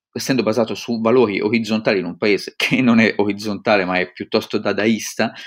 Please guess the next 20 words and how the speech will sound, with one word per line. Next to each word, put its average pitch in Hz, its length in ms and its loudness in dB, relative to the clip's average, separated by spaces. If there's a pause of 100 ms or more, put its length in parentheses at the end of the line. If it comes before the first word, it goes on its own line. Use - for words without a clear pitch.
(140)
nella 95 280 2
sua 92 360 2
distribuzione, 107 920 -2
così 95 280 -8
diversificato 95 800 -2
eccetera, 104 500 0 (280)
non 139 200 2
riesce 113 520 2
a 92 180 2
raggiungere 101 720 -2 (240)
certe 107 300 -4
persone, 120 300 0
abbiamo 95 200 -2
visto 90 300 -6
le, 90 180 -2
le 87 160 -2
code 95 240 -6
del 98 220 0
cibo 110 400 2
eccetera. - 440 -4